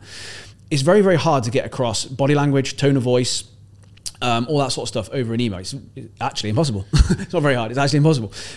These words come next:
But it is, you don't get a true reflection of where that person is at, at that point in time. No matter what questions you ask,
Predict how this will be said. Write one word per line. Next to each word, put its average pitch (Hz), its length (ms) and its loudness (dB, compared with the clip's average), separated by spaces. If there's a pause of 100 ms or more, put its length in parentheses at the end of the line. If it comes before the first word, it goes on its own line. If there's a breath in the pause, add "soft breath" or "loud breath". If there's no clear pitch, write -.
But 170 140 4
it 170 260 -2 (280)
is, 196 420 -2
you 180 300 2
don't 226 340 4
get 196 300 2
a 139 60 -2
true 170 240 4
reflection 156 440 0
of 110 80 -4
where 131 180 0
that 131 140 -4
person 127 360 -4
is 120 180 -6
at, 123 320 0
at 123 140 -8
that 120 120 -8
point 135 160 -6
in 123 60 -10
time. 135 160 -4
No 143 60 0
matter 165 120 -2
what 175 160 0
questions 147 400 0
you 117 120 0
ask, 98 300 -6